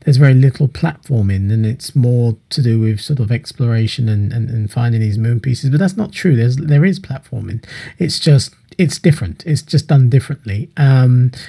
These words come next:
and it does very much feel still like a Mario game. It is spiritually a Mario game. And the platform i-, is, is enjoyable, and it can be challenging. I mean, there are moments when it's sort of, um,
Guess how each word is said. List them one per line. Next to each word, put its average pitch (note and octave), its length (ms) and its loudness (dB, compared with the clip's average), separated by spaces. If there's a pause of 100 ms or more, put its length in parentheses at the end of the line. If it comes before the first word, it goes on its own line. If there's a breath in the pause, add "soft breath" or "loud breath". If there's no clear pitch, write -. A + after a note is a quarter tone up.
(140 loud breath)
and D#3 160 4
it C3+ 140 2
does D#3 240 2
very C3 280 2
much A#2 580 -4
feel B2 340 -2
still D3 360 0
like A#2 260 0
a C#3 40 2
Mario B2 320 2
game. G2+ 260 -2
It A2 60 -2
is A#2 160 -2
spiritually - 640 -2
a G2 60 -2
Mario G#2+ 420 -2
game. G2+ 380 -6 (500 loud breath)
And A2+ 600 0
the A#2 60 -2
platform C#3+ 440 2
i-, C#3 160 2
is, C3+ 280 0
is C3+ 180 0
enjoyable, D3+ 520 4
and F#2+ 80 -2
it G#2+ 180 -2
can C3+ 180 2
be B2 100 2
challenging. G#2+ 720 0
I G#2+ 80 -2
mean, A#2+ 220 2
there A#2+ 120 2
are A#2+ 60 2
moments C#3+ 500 4
when B2+ 200 4
it's - 240 -2
sort C#3+ 240 2
of, B2 320 2 (500 loud breath)
um, B2+ 640 2